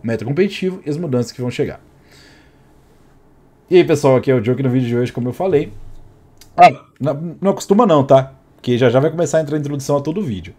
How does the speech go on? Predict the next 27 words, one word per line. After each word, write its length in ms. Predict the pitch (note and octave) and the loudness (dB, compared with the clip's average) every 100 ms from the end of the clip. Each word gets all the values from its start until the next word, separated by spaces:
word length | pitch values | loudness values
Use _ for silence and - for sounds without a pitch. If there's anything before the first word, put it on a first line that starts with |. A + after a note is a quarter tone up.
| _ _ _ _ - | _ _ _ _ -20
É 60 | |
porque 160 | - C3 | -6 -2
eu 40 | |
vou 160 | A#2+ C#3+ | 2 2
organizar 580 | C3 D#3+ F#3+ B2+ C#3 E3+ | 4 2 0 2 2 2
minha 160 | E3 | -2
vida 180 | B2+ D3+ | -2 -4
pra 180 | G3+ F#3 | -2 -4
isso. 380 | G#2+ - - - _ _ _ _ _ _ - | -4 -8 -20 -20 _ _ _ _ _ _ -10
Mas 120 | G2+ | -6
por 140 | C3+ | -2
enquanto 380 | C3+ C3 C3+ D#3+ | 0 2 2 0
é 40 | |
sem 180 | C#3+ E3+ | -4 -4
edição 300 | E3+ - D#3+ | -6 -2 0
ainda. 360 | C#4+ G#2 E2 - _ _ | 0 -2 -8 -18 _ _
Mas 140 | G2 F#2+ | -10 -4
vamos 200 | A#2 B2 | -2 0
chegar 220 | C3 B2 | 0 2
no 80 | B2+ | 2
mo-, 240 | B2+ A2 | 0 -2
a 260 | F#2+ G#2+ G#2+ | -4 -2 0
era 200 | B2 C3 | 0 2
da 80 | C3 | 0
edição 260 | - B2 | -2 -6
está 140 | - B2 | -4 -4
voltando. 420 | C#3 C3+ D#2 | -4 -6 -12